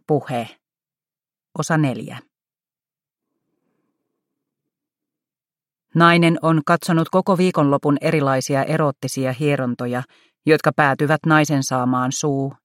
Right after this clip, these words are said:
ja sormiseksiin. "Vittu, miten kuumaa", nainen miettii runkatessaan. "Tätä haluan itsekin",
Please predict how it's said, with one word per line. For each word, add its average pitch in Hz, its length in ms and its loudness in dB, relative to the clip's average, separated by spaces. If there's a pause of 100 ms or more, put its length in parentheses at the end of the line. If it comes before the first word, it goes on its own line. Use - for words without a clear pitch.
ja 139 120 -4
sormiseksiin. 123 1040 -8 (1900)
"Vittu, 160 280 -4
miten 135 360 -2
kuumaa", 143 560 -2 (260)
nainen 143 320 2
miettii 135 400 -4
runkatessaan. 135 840 -6 (840)
"Tätä 233 220 4
haluan 202 360 4
itsekin", 117 640 -8